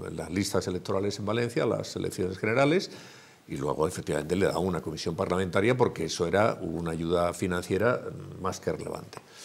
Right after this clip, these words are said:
De manera que, evidentemente, Sánchez lo sabe todo. Absolutamente, no sé si todas las cosas, no sé si sabía los pormenores de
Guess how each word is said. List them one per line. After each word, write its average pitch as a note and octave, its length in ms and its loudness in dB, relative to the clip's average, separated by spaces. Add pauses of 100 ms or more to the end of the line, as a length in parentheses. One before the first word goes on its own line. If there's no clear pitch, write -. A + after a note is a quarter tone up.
(440)
De A2+ 140 6
manera C#3 240 12
que, A#2+ 280 8
evidentemente, A#2+ 720 8
Sánchez A#2 540 2
lo F#2 120 -2
sabe F2 280 2
todo. E2 280 0 (1300)
Absolutamente, G2 640 2
no A#2+ 100 6
sé A#2+ 160 10
si F2+ 180 2
todas G#2 440 10
las E2+ 200 0
cosas, B2 420 8
no E2+ 100 -4
sé F2+ 140 -4
si D#2+ 80 -10
sabía G2+ 400 2 (340)
los F#2 280 4
pormenores A2 800 10
de G#2+ 400 6